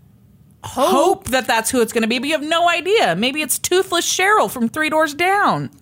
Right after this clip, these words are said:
Speaker 1: Right, I mean, like, who do you think is calling you to go on the Jenny Jones show? Really?
Speaker 2: Yeah.
Speaker 1: Yeah.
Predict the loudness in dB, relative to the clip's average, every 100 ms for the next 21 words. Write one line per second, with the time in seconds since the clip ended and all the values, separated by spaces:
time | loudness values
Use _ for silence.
0 | -20 -6 -6 -4 -2 0 -2 -4 -16 _
1 | -20 _ _ -20 -2 0 2 0 -2 -2
2 | -2 0 0 0 -2 -2 -2 -2 -2 -2
3 | -4 -2 -2 -2 -4 -6 -8 -8 -4 -2
4 | 2 4 4 2 2 0 -2 -6 -8